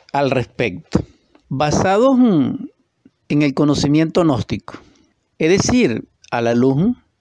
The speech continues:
de la sabiduría gnóstica crística o del cristianismo gnóstico primitivo, o también lo podríamos decir en una palabra más sencilla, en el conocimiento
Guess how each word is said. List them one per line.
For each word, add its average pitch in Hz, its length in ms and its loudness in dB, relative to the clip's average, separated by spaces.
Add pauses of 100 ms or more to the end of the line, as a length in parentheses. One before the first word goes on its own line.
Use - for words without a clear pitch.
(320)
de 131 180 -2
la 131 120 0
sabiduría 127 760 2 (360)
gnóstica 160 640 0 (100)
crística 208 800 -4 (580)
o 156 480 2 (360)
del 110 200 -4
cristianismo 117 560 0
gnóstico 165 440 -2
primitivo, 170 640 -2 (1300)
o 117 120 -4
también 117 240 -2
lo 139 120 -2
podríamos 143 360 2
decir 131 140 -4
en 135 60 2
una 143 180 0
palabra 131 320 0
más 143 180 0
sencilla, 147 640 -2 (1900)
en 127 180 -2
el 123 140 -4
conocimiento 131 920 0